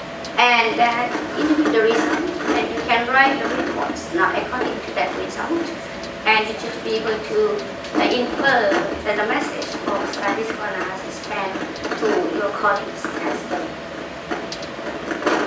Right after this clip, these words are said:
Is it better if I don't use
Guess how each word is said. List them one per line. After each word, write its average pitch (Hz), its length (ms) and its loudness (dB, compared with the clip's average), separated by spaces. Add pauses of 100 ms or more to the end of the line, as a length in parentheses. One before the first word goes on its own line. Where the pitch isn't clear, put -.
(3000)
Is - 140 -2
it - 140 -6
better 285 280 4
if 247 200 -6
I 226 200 -2
don't 240 220 -6
use 220 300 -8